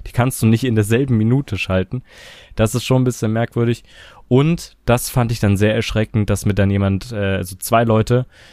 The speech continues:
mit denen ich geschrieben habe, angeboten haben, äh, haben, dass die mir ein Personalbild von denen schicken, damit ich denen vertraue. Also ein Bild vom Personalausweis. Und das schon so, nee, möchte ich nicht.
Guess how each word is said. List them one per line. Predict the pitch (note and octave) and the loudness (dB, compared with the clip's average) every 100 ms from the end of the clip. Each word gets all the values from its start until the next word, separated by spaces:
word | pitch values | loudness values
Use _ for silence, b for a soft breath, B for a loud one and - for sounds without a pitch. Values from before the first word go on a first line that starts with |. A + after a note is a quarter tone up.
| B - | B -4
mit | G#2 | -2
denen | |
ich | G2+ | -2
geschrieben | G#2 - G2+ | -4 -4 -2
habe, | G#2 G#2+ | -2 0
angeboten | A2 A2 G#2+ G#2+ G#2 | 0 2 2 2 0
haben, | G#2 G2+ | 0 0
äh, | G#2 G#2 G#2 | -2 -2 -4
haben, | G#2 G2 G2 G2 G2+ G2+ G#2 | -8 -10 -4 2 2 2 0
dass | G2 | -2
die | - G#2 | 0 0
mir | G2+ G2 | 2 0
ein | F#2+ F#2+ | 0 0
Personalbild | G2 F#2 F#2+ F#2 G2 G2+ | 0 0 2 2 2 2
von | - G2 | 0 -2
denen | F#2 | -2
schicken, | - F2+ F2+ | -4 -6 -4
damit | F2+ F2+ | -2 -4
ich | - | -4
denen | F2 | -8
vertraue. | - - F2+ E2+ F2 - b b b b | -8 -8 -6 -6 -6 -10 b b b b
Also | G#2 G2 | -2 2
ein | G2 | 2
Bild | G2 G2 | 2 2
vom | F#2+ | 0
Personalausweis. | F2+ F2+ F#2 F#2 F2 D#2+ | 0 0 0 -2 -4 -6
Und | E2+ | -4
das | F2 E2+ | -4 -4
schon | - F2+ | -4 -2
so, | F2 | -2
nee, | E2 E2 A2 C#3+ - | -2 -2 -2 -4 -2
möchte | F#2 F#2 A#2+ | -2 0 -2
ich | |
nicht. | C3+ D#3 | 0 -2